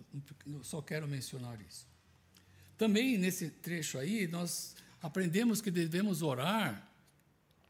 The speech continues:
em nome de Jesus e que os resultados que nós buscamos devem glorificar o nome de Deus, do nosso Pai. Mas isso eu deixo por conta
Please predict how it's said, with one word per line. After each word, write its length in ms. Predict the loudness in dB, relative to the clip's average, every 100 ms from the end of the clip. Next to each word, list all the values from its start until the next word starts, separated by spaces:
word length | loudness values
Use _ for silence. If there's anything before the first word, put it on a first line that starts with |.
| _ _ -20 -20 -2
em 160 | 2
nome 260 | 4 6 4
de 140 | 2
Jesus 800 | 2 2 2 2 2 0 -6 -10 -6
e 80 |
que 140 | 0 2
os 100 | 2
resultados 1300 | 2 2 0 -2 -4 -2 -2 -4 -6 -8 -10 -14 -18 -20 _ _ -20 -6
que 100 | 0
nós 240 | 2 2
buscamos 800 | 2 0 2 2 4 2 0 -8 -16 _ _ _ _ -12
devem 500 | 0 0 2 4 4
glorificar 680 | 4 2 0 -2 0 0
o 60 | 2
nome 440 | 4 4 2 -2 -10 -18
de 140 | -8 -6
Deus, 520 | -6 -12 -14 -18 -14
do 100 | -10
nosso 280 | -10 -10 -12
Pai. 240 | -16 -20 -20 -20 _ _ _ _ _
Mas 180 | -6 -4
isso 160 | -4
eu 20 | -4
deixo 260 | -4 -6
por 160 | -6 -8
conta 380 | -6 -6 -6